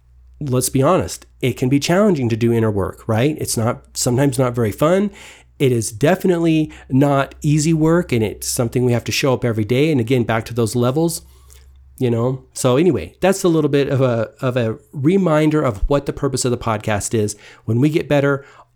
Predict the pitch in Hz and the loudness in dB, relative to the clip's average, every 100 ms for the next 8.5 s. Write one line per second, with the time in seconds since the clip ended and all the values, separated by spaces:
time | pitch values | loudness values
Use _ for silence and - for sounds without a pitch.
0 | _ _ _ _ 127 123 117 131 127 131 | _ _ _ _ -2 0 2 2 2 0
1 | - 131 131 131 113 107 104 - - - | 0 0 0 0 -2 -4 -4 -6 -6 0
2 | 131 135 123 117 - 113 120 120 113 110 | 2 2 0 -2 -2 0 0 2 0 0
3 | 127 110 - 143 151 139 135 - - 127 | -2 -6 -2 0 2 2 0 -4 -4 -2
4 | 120 131 127 - 117 107 113 110 107 92 | 0 -2 -4 -2 0 0 0 0 -2 -4
5 | - - - _ _ _ _ - 131 151 | -8 -12 -16 _ _ _ _ -6 0 2
6 | 175 160 131 139 117 120 - 123 110 - | 2 0 0 -2 -2 -4 0 -2 -2 -2
7 | 120 113 110 - 110 107 110 107 104 104 | 0 0 -2 -2 -2 -4 -4 -4 -2 -2
8 | 101 98 82 - - | -4 -4 -6 -8 -14